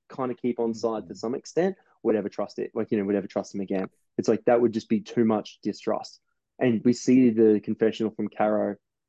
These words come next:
Speaker 1: being like, "I don't," like, you know, "He's brought me on this reward. The apologies are all said. Like, we're trying to smooth this over." It still cuts to her being like, "I don't trust Mark." Um, and it's like, well, what more can you do, kind of thing.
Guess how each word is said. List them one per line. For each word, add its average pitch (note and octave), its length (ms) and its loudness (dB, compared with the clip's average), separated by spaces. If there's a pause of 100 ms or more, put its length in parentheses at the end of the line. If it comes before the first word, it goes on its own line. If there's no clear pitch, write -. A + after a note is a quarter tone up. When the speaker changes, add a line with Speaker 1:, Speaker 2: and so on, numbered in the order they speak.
(100)
Speaker 1:
being A2 360 2
like, G#2 340 -4 (720)
"I A2+ 120 -2
don't," G#2+ 300 -2 (120)
like, A#2 180 -6
you A2 80 -2
know, F#2+ 120 -2 (280)
"He's B2+ 140 -2
brought C#3+ 200 2
me C#3 80 2
on C3+ 120 2
this B2 140 -6
reward. A#2 500 2
The A2 140 -4
apologies A#2+ 640 -6
are A#2+ 80 -6
all A2+ 140 -2
said. A2 540 -4
Like, A2 160 -8
we're A2+ 100 -6
trying A#2+ 320 -4
to A2+ 80 -4
smooth A#2 280 -4
this A2+ 180 -4
over." A2 300 2 (320)
It A#2 140 -4
still D3 340 4
cuts - 260 -2
to G#2 80 -2
her G2+ 180 0
being G2+ 220 0
like, G2 160 -6
"I G2+ 80 -2
don't G2 180 -4
trust - 260 -6
Mark." G2 260 -4 (520)
Um, G#2 420 2 (460)
and D#3 420 -2
it's C#3 120 0
like, C#3 120 -2
well, C#3+ 200 4
what B2 240 2
more A#2+ 180 4
can - 160 -6
you G2+ 100 0
do, G2+ 200 -4 (160)
kind G2+ 160 -4
of - 80 -12
thing. - 260 -2